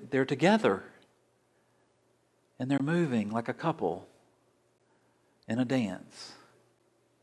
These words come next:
And every now and then, God may change the perspective, the orientation, so that the perspective changes and we are revealed something. God reveals something of God's self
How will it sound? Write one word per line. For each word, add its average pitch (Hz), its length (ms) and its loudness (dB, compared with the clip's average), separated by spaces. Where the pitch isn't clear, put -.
And 127 120 4
every 165 240 10
now 165 340 10
and 123 120 6
then, 120 360 4
God 139 280 10
may 123 200 4
change 151 480 2
the 120 100 -4
perspective, 107 840 0
the - 60 -10
orientation, 113 1000 2
so 131 160 4
that 117 140 2
the 110 80 -2
perspective 117 600 2
changes 95 760 -2
and 107 140 0
we 131 260 6
are 104 80 6
revealed 104 600 2
something. - 460 -14
God 120 300 2
reveals 110 480 0
something 113 380 -2
of 98 100 -4
God's 107 380 2
self 101 400 4